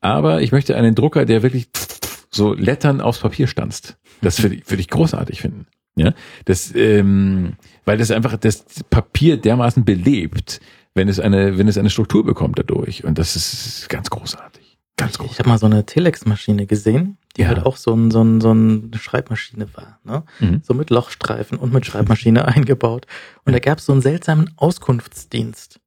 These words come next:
Speaker 2: Und ich weiß nicht, ob das ein Mensch war, der da saß,
Speaker 1: <laughs>
Speaker 2: ja. Du konntest halt diese Auskunftsnummer wählen und dann in den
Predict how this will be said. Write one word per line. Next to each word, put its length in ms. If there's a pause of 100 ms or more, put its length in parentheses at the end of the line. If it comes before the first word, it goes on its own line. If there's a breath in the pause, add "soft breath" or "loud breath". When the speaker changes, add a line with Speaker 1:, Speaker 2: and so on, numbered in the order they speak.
Speaker 2:
Und 120
ich 120
weiß 180
nicht, 160
ob 120
das 140
ein 200
Mensch 380
war, 120
der 140
da 160
saß, 220 (100)
Speaker 1:
<laughs> 120
Speaker 2:
ja. 200 (400 loud breath)
Du 100
konntest 320
halt 160
diese 240
Auskunftsnummer 920
wählen 360
und 200
dann 300
in 180
den 160